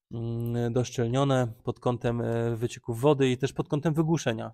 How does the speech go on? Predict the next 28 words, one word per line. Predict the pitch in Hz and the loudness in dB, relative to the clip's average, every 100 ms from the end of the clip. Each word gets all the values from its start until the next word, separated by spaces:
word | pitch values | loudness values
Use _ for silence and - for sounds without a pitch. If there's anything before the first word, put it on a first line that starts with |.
| _ | _
bo | 120 120 | -6 -4
jak | 123 | -4
tam | _ 131 120 | _ -8 -6
się | 123 | -6
tego | 123 127 | -2 -2
nie | 123 | -2
doszczelni, | 120 - 123 123 | -4 -2 0 0
to, | 120 120 - _ _ _ _ _ 120 | -2 -4 -4 _ _ _ _ _ -12
to | 120 | -10
się | - | -10
przynosi | 110 - 113 107 | -10 -6 -6 -6
dźwięk | 110 110 104 | -8 -8 -8
silnika, | - 107 104 101 107 - _ | -8 -8 -8 -8 -10 -10 _
mm, | 113 110 110 110 107 107 107 - _ _ _ _ _ _ _ _ - | -16 -14 -12 -10 -10 -10 -12 -16 _ _ _ _ _ _ _ _ -14
do, | 120 113 110 107 | -8 -2 -2 -2
do | 110 | -6
komory. | - 113 113 113 | -8 -4 -4 -4
Tu | 113 | 0
jeszcze | 127 120 | 0 0
takie | 123 120 120 | -4 -6 -6
wtrącenie | - 123 135 127 | -4 -4 0 -2
szybkie | - _ 117 | -2 _ -2
zrobię. | 135 131 123 - - _ _ _ _ _ | 2 4 2 -2 -20 _ _ _ _ _
To | 147 | 6
jest | 143 - | 8 8
silnik | 156 143 139 | 6 8 6
trzy | - 131 | 2 4
sześć, | 160 147 - - | 8 8 6 -6